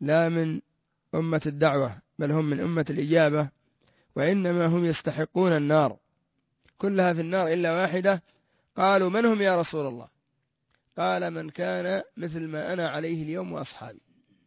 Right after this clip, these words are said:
وفي بعضها: "نزاع من القبائل يصلحون إذا فسد الناس".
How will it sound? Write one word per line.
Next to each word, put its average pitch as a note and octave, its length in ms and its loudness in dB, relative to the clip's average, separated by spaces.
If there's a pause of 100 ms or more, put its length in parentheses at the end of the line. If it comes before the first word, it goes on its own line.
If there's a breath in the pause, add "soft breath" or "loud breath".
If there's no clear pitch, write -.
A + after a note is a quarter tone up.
(320)
وفي D#3+ 220 -4
بعضها: F3 560 0 (400)
"نزاع E3 720 0
من D#3+ 400 -4
القبائل F3 760 -2
يصلحون E3 680 -6
إذا D#3+ 340 -6
فسد E3 340 -8
الناس". D3 360 -8